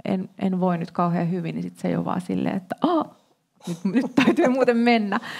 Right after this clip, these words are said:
vaan että olisi ikään kuin vähän aik-, aikaa niinku olla näiden asioiden kanssa. Ja sit mä, kyllä mä ajattelen, että, että se, että, mm, mitä enemmän on sinut itsensä ja tunteidensa kanssa, myös sellaisten tunteiden, mitä me niinku mielellään ei ehkä haluttaisi kokea tai mitä me ei haluttaisi, et,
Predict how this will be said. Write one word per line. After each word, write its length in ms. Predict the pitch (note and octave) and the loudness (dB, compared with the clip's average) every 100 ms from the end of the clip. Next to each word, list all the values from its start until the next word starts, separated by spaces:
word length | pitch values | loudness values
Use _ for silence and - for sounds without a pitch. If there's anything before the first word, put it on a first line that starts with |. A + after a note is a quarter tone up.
| - - - | -14 -4 2
vaan 140 | G3+ | 2
että 140 | G#3 | 4
olisi 180 | G#3 G#3 | 2 2
ikään 220 | G3+ F#3 | 2 2
kuin 120 | F3+ E3+ | 2 2
vähän 240 | F3+ F3 | 6 6
aik-, 320 | E3 E3 E3 - | 6 2 -4 0
aikaa 680 | E3+ E3 E3 D#2 - F3+ - _ - G3 | 0 0 0 0 0 -2 -10 _ -14 -10
niinku 240 | G3 F3+ - | -8 -6 -4
olla 220 | - E3 | -2 0
näiden 260 | - F#3 | 0 0
asioiden 380 | - F3+ - - | 0 0 -2 -2
kanssa. 240 | - F3 A3+ | -2 -2 -2
Ja 80 | |
sit 80 | C4 | -2
mä, 120 | A#3+ G#3+ - | -6 -8 -6
kyllä 160 | F#3 | -4
mä 120 | E3 D#3+ - | -2 -2 -2
ajattelen, 540 | F#3 G3+ - - G#3+ | 0 0 0 0 0
että, 260 | G3+ G3 F#3 F3+ - - - _ F#3 | -2 -2 -4 -6 -20 -20 -20 _ -8
että 140 | - | -2
se, 140 | G3 | 0
että, 380 | F3+ F3+ F3 D#3+ - _ - | 0 0 0 0 -4 _ -12
mm, 140 | - - _ E3 | -12 -12 _ -6
mitä 240 | E3 D#3+ | 0 2
enemmän 420 | E3 E3 D#3+ E3 | 2 0 -2 -4
on 140 | F3 E3+ | -4 -4
sinut 380 | - E3+ E3+ - | -4 -4 -6 -8
itsensä 600 | F3+ F3+ - G3 G3 G#3 | -8 -8 -4 -4 -2 -2
ja 240 | G#3 G#3 - - - | 0 0 -2 -8 -8
tunteidensa 680 | F3+ F3 F#3 F#3 G3 G3 G3+ | -6 -4 -2 -2 -4 -6 -8
kanssa, 440 | - G3 G#3 - G3 | -4 -4 -4 -4 -4
myös 340 | F3 E3+ - _ | -4 -6 -8 _
sellaisten 520 | - C#3 F3 F3+ F3 | -4 -2 -2 -4 -4
tunteiden, 500 | F3 E3+ - - F#3 | -4 -2 -2 -2 -4
mitä 200 | F#3+ F3+ | -6 -8
me 80 | F#3+ | -8
niinku 200 | F#3+ F3 | -8 -6
mielellään 560 | E3+ E3+ F3+ - - | -4 -2 -2 -4 -4
ei 100 | - | -4
ehkä 220 | F#3+ F3 | -6 -6
haluttaisi 560 | F3 F#3+ F#3+ - A#3+ A#3+ | -6 -4 -6 -6 -6 -6
kokea 480 | - A3+ - A#3 B3+ | -4 -6 -2 -2 -2
tai 240 | - G3 | -2 -4
mitä 200 | F3+ F3 | -4 -6
me 120 | F3 | -4
ei 60 | E3+ | -2
haluttaisi, 800 | F3+ F#3 F#3 F#3+ - G3 G3+ G3+ | 0 0 -2 -6 -2 -2 0 -4
et, 180 | G#3 | -4